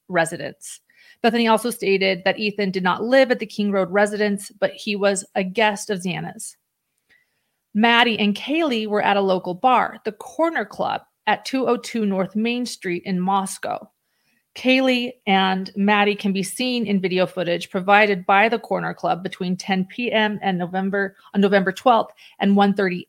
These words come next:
A M on November thirteenth. At approximately one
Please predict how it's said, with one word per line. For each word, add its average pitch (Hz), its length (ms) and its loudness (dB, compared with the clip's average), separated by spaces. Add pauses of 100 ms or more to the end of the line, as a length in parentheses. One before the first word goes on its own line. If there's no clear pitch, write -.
A 226 180 4
M 185 340 4
on 185 160 0
November 170 380 0
thirteenth. - 720 -4 (640)
At 208 80 8
approximately 214 800 2
one 233 460 2